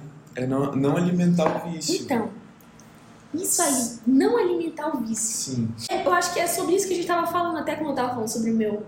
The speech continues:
Speaker 2: o meu, o meu caso da célula e dos meus relacionamentos.
Speaker 1: Sim.
Speaker 2: A questão não era eu me afastar das pessoas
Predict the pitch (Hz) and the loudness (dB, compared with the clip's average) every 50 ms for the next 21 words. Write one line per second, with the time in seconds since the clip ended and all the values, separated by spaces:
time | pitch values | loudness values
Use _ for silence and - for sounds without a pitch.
0 | - 202 208 202 196 196 190 185 185 180 175 175 175 - - - - - - _ | -10 -8 -6 -4 -4 -4 -4 -4 -4 -6 -6 -6 -8 -12 -12 -16 -20 -20 -20 _
1 | _ _ _ _ _ - - - 226 220 214 - 208 202 208 196 208 202 - - | _ _ _ _ _ -18 -6 0 2 2 2 2 0 -2 -2 -2 -4 -4 -4 -2
2 | - 202 196 196 196 190 185 180 - - 202 202 196 202 202 202 202 - 208 190 | -2 -2 -2 -2 -2 -2 -4 -4 -6 -4 -4 -4 -2 0 0 -2 -2 -2 -4 -4
3 | 196 196 - - 208 202 202 202 196 214 - - - - 240 233 233 - - - | -4 -4 -6 -6 -8 -10 -10 -10 -10 -10 -10 -10 -8 -8 -8 -8 -8 -8 -10 -10
4 | - - - - - - - 233 247 - 247 262 262 269 262 254 269 247 233 233 | -10 -10 -8 -8 -8 -8 -4 -4 -4 -2 -2 -2 -2 -2 0 0 2 4 4 4
5 | 240 226 220 226 226 240 233 233 - - 233 220 214 208 208 - - 208 202 - | 4 2 2 0 0 -2 -4 -4 -4 -2 -2 -2 0 -2 -2 -4 -4 -6 -6 -4
6 | - 202 185 175 175 175 - - | -4 -4 -4 -2 -4 -4 -6 -10